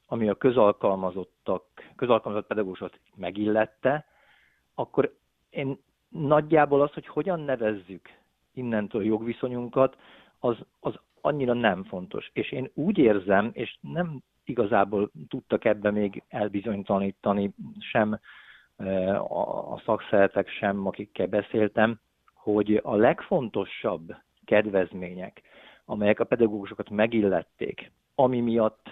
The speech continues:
bizonyos értelemben el lehet fogadni, hogy nem a diplomás átlagbér száz százalékkal kitűzött cél. Ö, a szabadság, ugye, ötven nap szabadság,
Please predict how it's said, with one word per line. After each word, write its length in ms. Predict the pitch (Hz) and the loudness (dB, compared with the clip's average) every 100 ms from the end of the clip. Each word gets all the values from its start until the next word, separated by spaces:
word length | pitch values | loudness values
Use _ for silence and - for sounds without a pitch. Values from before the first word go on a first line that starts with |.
| - | -20
bizonyos 400 | 120 135 131 104 | -12 -6 -4 -4
értelemben 720 | 117 110 117 104 98 101 101 - _ - | -4 -4 0 0 0 -4 -4 -12 _ -2
el 220 | 123 139 | 2 2
lehet 240 | 110 104 | 0 -2
fogadni, 420 | - 113 104 98 | -8 -4 -4 -4
hogy 200 | 98 95 - - - - _ | -6 -8 -8 -20 -20 -20 _
nem 180 | - 117 | -4 -2
a 60 | 110 | -2
diplomás 580 | 110 - 110 101 101 110 | -2 -2 -2 0 -2 -2
átlagbér 480 | 101 101 95 98 - | -2 -2 -2 -2 -2
száz 220 | - 110 117 - | -2 0 -2 -2
százalékkal 640 | 107 95 95 95 - 90 | -2 0 0 -2 -4 -6
kitűzött 480 | - - 90 87 - - | -6 -12 -6 -6 -6 -2
cél. 400 | 95 82 82 - _ _ | 0 0 -4 -10 _ _
Ö, 280 | - 98 101 90 - - - - _ _ - | -6 -2 -2 -2 -8 -20 -20 -20 _ _ -18
a 120 | - | 0
szabadság, 680 | 139 120 101 - - 82 82 | 4 4 2 -2 -6 -6 -6
ugye, 160 | 98 98 | -10 -6
ötven 360 | - 104 113 101 | -4 -2 0 0
nap 200 | 98 95 - | 0 -4 -4
szabadság, 800 | 98 92 - - 82 80 95 | -2 -2 -6 -6 -6 -6 -10